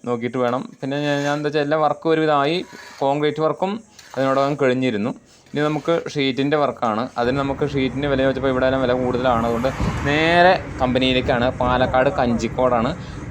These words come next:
ഞാനിവിടെ വ-, അവരോട് ചോദിച്ചു വണ്ടിക്ക് എത്രയാണെന്ന് ചോദിച്ചപ്പോൾ മൂവായിരത്തി അഞ്ഞൂറ് പറഞ്ഞു. അപ്പം പെ-, പൈസ ലാഭിക്കാൻ വേണ്ടിയിട്ട് ഞാൻ എൻ്റെ കൂട്ടുകാരനും ഞങ്ങളും കൂടി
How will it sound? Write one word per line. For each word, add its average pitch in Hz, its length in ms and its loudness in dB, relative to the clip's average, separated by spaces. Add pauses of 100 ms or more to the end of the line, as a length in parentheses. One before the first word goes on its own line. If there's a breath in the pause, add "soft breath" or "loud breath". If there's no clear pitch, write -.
ഞാനിവിടെ 160 400 2
വ-, 147 100 4 (120)
അവരോട് 151 320 4 (100)
ചോദിച്ചു 165 280 2 (180)
വണ്ടിക്ക് 135 340 -2
എത്രയാണെന്ന് 143 300 2
ചോദിച്ചപ്പോൾ 147 280 2
മൂവായിരത്തി 123 300 2
അഞ്ഞൂറ് 127 220 2
പറഞ്ഞു. 113 200 2
അപ്പം 123 220 -2
പെ-, 127 100 0 (200)
പൈസ 135 220 0 (120)
ലാഭിക്കാൻ 139 420 2
വേണ്ടിയിട്ട് 147 300 0
ഞാൻ 135 120 2
എൻ്റെ 131 180 -2
കൂട്ടുകാരനും 120 420 2
ഞങ്ങളും 120 240 0
കൂടി 120 120 -2